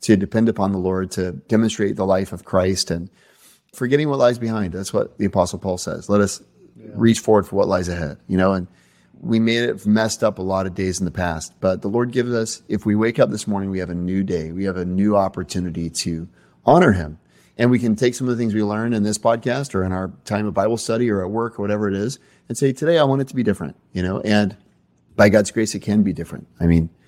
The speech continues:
Speaker 1: we have so many examples in the scriptures of people who've messed up their lives thoroughly, who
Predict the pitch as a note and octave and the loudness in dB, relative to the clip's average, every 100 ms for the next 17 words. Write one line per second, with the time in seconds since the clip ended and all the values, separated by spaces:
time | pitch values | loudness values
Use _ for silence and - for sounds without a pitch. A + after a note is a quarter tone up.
0 | _ _ _ - G#2+ G2 - G#2 G2+ F#2+ | _ _ _ -2 0 0 0 2 2 0
1 | F2 F2+ F#2 F#2 F2 - - - F2 E2 | -2 -4 -4 -6 -8 -8 -6 0 0 0
2 | - F#2+ - E2+ E2+ - G2 G2 F#2 F2 | 0 -2 0 -8 -10 -6 -4 -2 -2 0
3 | F#2 F#2+ G#2 - F#2+ F2+ F2 - - G2 | 0 0 -2 -2 -2 0 -2 -4 -2 -2
4 | F#2 E2 D#2+ E2 F#2 F2 | -2 -4 -6 -4 -2 -2